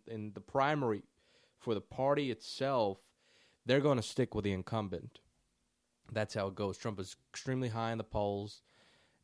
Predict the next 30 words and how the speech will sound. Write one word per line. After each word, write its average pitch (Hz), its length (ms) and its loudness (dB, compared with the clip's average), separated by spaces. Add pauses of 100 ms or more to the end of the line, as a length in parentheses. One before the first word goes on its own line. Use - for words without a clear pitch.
and 95 380 -4
favored 104 600 0
by 98 140 0
Republicans, 95 840 -4
you 95 60 -12
could 95 100 -12
say 95 160 -6
not 90 180 -8
Democrats, 107 400 -4
but 95 140 -6 (100)
in 101 140 -8
the 92 80 -10 (140)
primary 117 460 2
he 113 60 0
was 104 140 -4
extremely 107 480 -4
high 98 460 -4 (420)
compared 117 240 -2
to 101 60 -8
Joe 101 200 -2
Biden. 101 460 0 (580)
So - 200 -2
the 123 260 0
entire 139 320 6
reason 151 280 6
why 131 140 8
you 120 80 4
don't 123 140 4
have 117 320 0
people 113 680 0